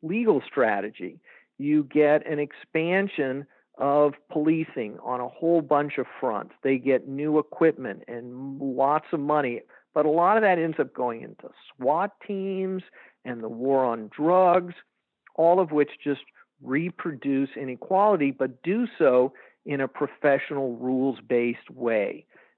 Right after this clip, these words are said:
And so the police become reconceptualized as the front end of the criminal justice system, and therefore, you know, included in a set of laws and regulations. But all of that just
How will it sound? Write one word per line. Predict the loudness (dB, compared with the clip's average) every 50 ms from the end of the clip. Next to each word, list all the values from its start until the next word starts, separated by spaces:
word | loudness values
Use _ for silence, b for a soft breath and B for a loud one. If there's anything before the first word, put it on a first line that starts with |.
| b
And | -10 -10 -8 -4
so | -2 -2 -2
the | -2 -4
police | -6 -4 -2 0 0 2 0 -2 -4 -6
become | -8 -8 -6 -6 -8 -8 -8 -10 -14 -18 _ -20 -20 -20 -20 -18 -14
reconceptualized | -10 -4 -2 -2 -2 -2 -4 -6 -6 -6 -6 -6 -2 0 2 2 2 0 -2 -2 0 2 2 2 2 0 -2 -2 -4 -6
as | -8 -6 -6 -10
the | -12 -12 -12 -8
front | -4 -2 -2 -2 -2 -4 -8
end | -6 -4 -4 -4 -4 -4 -6
of | -6 -6
the | -8 -12
criminal | -10 -10 -10 -8 -8 -8 -8 -8 -4
justice | 0 2 2 2 2 0 -4 -6 -6 -6 -6 -6
system, | -6 -6 -6 -6 -10 -12 -10 -10 -12 -16 -20 _ _ _ _ _ _ _ _ _ _ _ _ _ _ _ -10
and | -10 -8 -6 -2
therefore, | 0 2 2 2 2 0 -4 -6 -6 -4 -2 -2 -2 -2
you | -2 -4
know, | -6 -6
included | -8 -8 -10 -14 -14 -10 -6 -4 0 0 2 2 2 2 2 0 0
in | -2 -4 -6
a | -8 -8 -6 -4
set | -2 0 0
of | 0 -2 -4 -6
laws | -6 -2 0 2 2 4 4 2 2 0 -2
and | -6 -10 -8 -6 -4
regulations. | -4 -2 -2 0 0 0 2 0 -2 -4 -6 -10 -10 -10 -12 -14 -16 -20 b b b b b b b 0
But | 2 2 2 2 2
all | 2 4 6 6 4 4
of | 4
that | 4 2 2 0 -2
just | -6 -8 -8